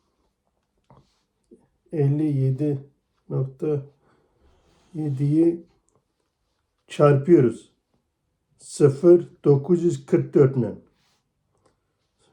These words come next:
Dokuz yüz kırk dört eşittir. Bu elli dört kırk altı daha uzun çıktı. Bunu yazıyoruz buraya. Elli dört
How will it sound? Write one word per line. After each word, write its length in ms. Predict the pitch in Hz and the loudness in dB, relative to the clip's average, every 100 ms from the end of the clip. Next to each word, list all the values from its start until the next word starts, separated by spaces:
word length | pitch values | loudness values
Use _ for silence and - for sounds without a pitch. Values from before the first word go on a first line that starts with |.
| _ 143 | _ -12
Dokuz 120 | 127 | -12
yüz 120 | - | -12
kırk 300 | 135 127 - | -16 -16 -12
dört 460 | 143 135 _ - _ _ _ _ _ _ - | -12 -12 _ -20 _ _ _ _ _ _ -14
eşittir. 960 | 147 131 - 151 135 - 160 156 - _ _ _ _ _ _ _ _ _ _ _ _ _ _ _ _ _ _ _ _ _ _ _ _ _ 175 | -10 -10 -10 -10 -10 -6 -4 -4 -12 _ _ _ _ _ _ _ _ _ _ _ _ _ _ _ _ _ _ _ _ _ _ _ _ _ 0
Bu 240 | 165 170 | 2 2
elli 400 | 170 156 165 131 | 2 2 2 2
dört 320 | 180 175 - - _ - - _ _ _ _ _ _ _ _ _ | 2 2 -2 -20 _ -20 -20 _ _ _ _ _ _ _ _ _
kırk 340 | 196 175 - | 0 0 2
altı 420 | 160 143 135 180 139 | 2 2 2 2 4
daha 140 | 156 | 4
uzun 220 | 151 131 | 4 2
çıktı. 560 | - 123 - 160 131 143 | 0 -4 -2 -4 -2 -4
Bunu 240 | 156 165 | -2 -2
yazıyoruz 500 | 185 147 143 160 135 | 0 0 2 0 -2
buraya. 300 | 131 139 160 156 - - | 0 0 0 -4 -12 -6
Elli 500 | 147 143 151 151 127 | -4 -2 -2 -4 -2
dört 460 | 156 160 - - | -2 -2 -6 -20